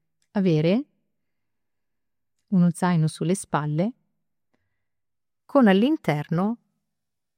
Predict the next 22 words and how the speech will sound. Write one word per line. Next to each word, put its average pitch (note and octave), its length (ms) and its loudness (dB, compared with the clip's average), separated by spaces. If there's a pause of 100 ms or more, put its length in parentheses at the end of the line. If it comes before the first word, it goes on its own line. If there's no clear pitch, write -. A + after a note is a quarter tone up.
(720)
quattro F3 680 -4 (340)
copioni. D#3+ 640 -4 (1600)
Due A#3 420 0 (1000)
che - 160 -2
riguardano D#3 500 0
papà D#3 420 -4 (540)
e - 140 -10
il D3+ 60 -4
suo D#3 420 -6
ramo, E3 460 0
o A#3+ 100 -4
meglio D3+ 340 -2
la D3 80 -4
sua - 220 -8
radice, F#3 540 -4 (800)
e C#4 140 0
due E3 280 6
che G#3 120 -4
riguardano E3+ 640 -4 (960)
la B3+ 140 2
mamma E3+ 460 -2 (1120)
e - 260 2